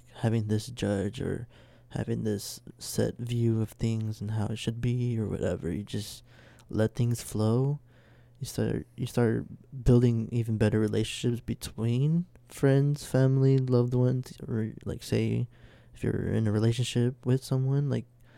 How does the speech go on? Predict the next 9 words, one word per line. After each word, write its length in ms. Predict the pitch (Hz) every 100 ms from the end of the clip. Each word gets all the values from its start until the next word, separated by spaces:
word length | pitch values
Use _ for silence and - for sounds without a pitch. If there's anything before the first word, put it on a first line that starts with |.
| - - -
you 120 | -
st-, 440 | - - - -
start 240 | - 127 120
understanding 600 | 127 117 - 113 113 120
them 180 | 120 117
and 80 | 117
start 360 | 117 110 - - - - - - - - -
seeing 460 | - 123 120 117
their, 340 | 113 113 110